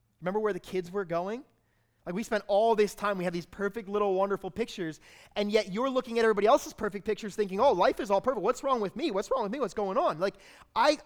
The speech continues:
we st-, you guys deal with that more than anybody. I don't think anybody, I don't, I probably, how quickly everything is going, I don't think I even come close to what you deal with on a consistent basis, 'cause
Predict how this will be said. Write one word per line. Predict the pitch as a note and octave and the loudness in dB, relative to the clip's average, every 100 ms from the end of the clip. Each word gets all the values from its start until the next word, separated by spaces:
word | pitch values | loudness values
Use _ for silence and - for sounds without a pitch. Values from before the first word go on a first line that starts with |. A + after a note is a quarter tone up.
| _ - | _ -8
we | G#3 D4+ | -2 -2
st-, | - - | -2 -8
you | F#3+ | -2
guys | D4+ F#4 B3+ | 0 0 -2
deal | C4 | -4
with | A#3 | -2
that | G#3 | -2
more | G#3+ A#3+ | -2 0
than | G#3 F3 - - - | 0 -2 -12 -12 0
anybody. | F#4 G4 G#3 E3+ G3 | 6 6 6 4 6
I | |
don't | F4+ | 6
think | E4 B3+ | 4 0
anybody, | C#4+ C4 A#3+ - - - | 2 2 0 -6 -20 4
I | - | 6
don't, | F#4 - | 6 6
I | E4 | 6
probably, | E4+ D4+ B3 C4 G#3+ - _ _ _ _ - | 8 6 4 0 -6 -16 _ _ _ _ -10
how | - D#4+ | 2 2
quickly | - E4 F4+ F4 E4+ | 2 -2 -2 2 2
everything | C4+ C#4+ E4 D#4 | 2 -2 -2 -4
is | C4 | 0
going, | C#4+ D#4+ E4 - - - | 2 2 -2 -8 -20 -4
I | A#3+ | 0
don't | F4 D4 | 2 0
think | C4 | 2
I | B3+ | 2
even | B3 A3 | 2 -2
come | G#3 G#3 | -2 -6
close | - F4 G4+ - | -2 2 4 2
to | - | -2
what | G#3 | -2
you | G3 | -2
deal | G#3 | -4
with | G3 F#3+ | -4 -4
on | |
a | F3 | -8
consistent | E3+ F3 C#3+ | -8 -10 -4
basis, | G#3 C4 F#3+ | -4 -4 -8
'cause | G3 | -10